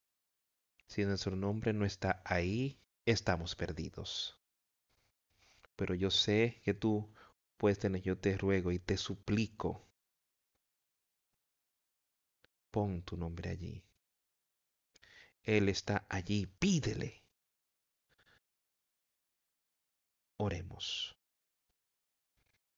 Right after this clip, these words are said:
A Dios el Padre, gracias por todo lo que has hecho por nosotros. Gracias por abrir corazones que pudieron ver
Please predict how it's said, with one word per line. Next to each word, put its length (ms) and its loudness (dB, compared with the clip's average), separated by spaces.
A 100 6
Dios 260 4
el 140 4
Padre, 520 2
gracias 420 2
por 260 4
todo 560 8
lo 140 2
que 120 0
has 220 0
hecho 300 4
por 140 -6
nosotros. 760 -2
Gracias 640 6
por 380 4
abrir 480 4
corazones 960 -4
que 100 -12
pudieron 460 -8
ver 460 2